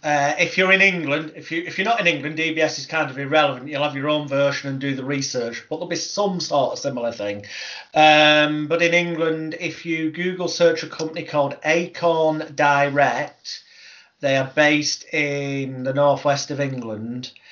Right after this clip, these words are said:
They are a, a third-party company who can get your D B S for you, big, your enhanced D B S, 'cause you can't do it yourself as such.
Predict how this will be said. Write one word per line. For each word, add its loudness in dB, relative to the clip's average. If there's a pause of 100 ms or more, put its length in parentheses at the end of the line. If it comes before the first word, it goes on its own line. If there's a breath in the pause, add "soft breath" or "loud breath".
(300 soft breath)
They 8
are 8
a, 6
a -6
third-party 4
company -2
who -2 (720)
can -6
get 2
your 0
D 2
B 0
S 2
for 2
you, -4
big, -8 (100)
your -4
enhanced -4 (200)
D 0
B -2
S, 0
'cause -10
you -14
can't 0
do -4
it -6
yourself -2
as -12
such. -12